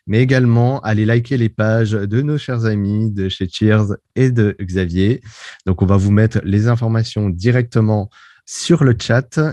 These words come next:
et, euh, bah, la page Senpai aussi. Et donc, euh, voilà, annonce des gagnants, gagnantes sur les réseaux sociaux et on vous contactera directement sur, euh, vos, euh, adresses personnelles. Et ben, écoutez, je vous remets juste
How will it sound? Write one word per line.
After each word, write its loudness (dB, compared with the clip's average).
et, 2
euh, -2
bah, -8
la -6
page -4
Senpai -6
aussi. -4
Et -2
donc, -12
euh, -10
voilà, -6
annonce 0
des -4
gagnants, -2
gagnantes -4
sur 0
les 2
réseaux 4
sociaux -2
et -2
on 0
vous -2
contactera -2
directement -4
sur, 0
euh, 2
vos, 0
euh, 4
adresses 0
personnelles. 0
Et -6
ben, -6
écoutez, -4
je -10
vous -4
remets -4
juste -4